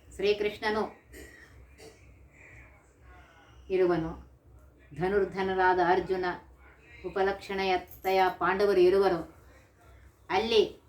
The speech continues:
ಸರ್ವ ಸಂಪತ್ತುಗಳು, ಯುದ್ಧದಲ್ಲಿ ವಿಜಯವು, ಜೀವನದಲ್ಲಿ ಉನ್ನತಿಯು ತಪ್ಪದೇ ಸಿಗುತ್ತವೆ ಎಂಬುದು ನನ್ನ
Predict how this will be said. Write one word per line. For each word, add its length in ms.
ಸರ್ವ 260
ಸಂಪತ್ತುಗಳು, 1000
ಯುದ್ಧದಲ್ಲಿ 640
ವಿಜಯವು, 680
ಜೀವನದಲ್ಲಿ 720
ಉನ್ನತಿಯು 640
ತಪ್ಪದೇ 720
ಸಿಗುತ್ತವೆ 640
ಎಂಬುದು 360
ನನ್ನ 220